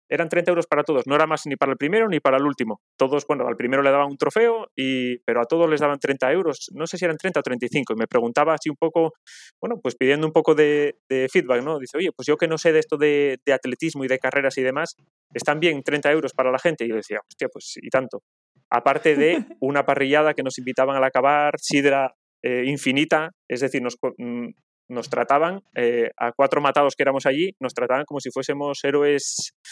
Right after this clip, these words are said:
Speaker 1: eh,
Speaker 2: Ujú.
Speaker 1: de, bueno, campeones del mundo, ¿no? Y es eso, es el, bueno, el,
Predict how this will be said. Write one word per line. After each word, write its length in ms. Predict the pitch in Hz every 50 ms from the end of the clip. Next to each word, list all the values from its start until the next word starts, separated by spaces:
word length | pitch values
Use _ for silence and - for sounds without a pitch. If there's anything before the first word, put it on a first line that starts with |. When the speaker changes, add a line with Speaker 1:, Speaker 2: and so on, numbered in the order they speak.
| - - - - _ -
Speaker 1:
eh, 400 | - 131 131 131 131 127 127 127 123
Speaker 2:
Ujú. 340 | 123 123 120 120 120 117 _ -
Speaker 1:
de, 280 | 120 120 120 117 120 117
bueno, 160 | 127 - 165
campeones 340 | - 123 117 135 143 147 139
del 120 | 156 156
mundo, 240 | 160 156 139 117 110
¿no? 120 | 127 156 - _ _
Y 140 | - 123 127
es 100 | 135 -
eso, 240 | 160 156 - 160 143
es 140 | 139 131 147
el, 340 | 147 143 147 143 147 147 139 _ _ - - - -
bueno, 140 | - - 208 - - -
el, 340 | 120 120 123 123 120 117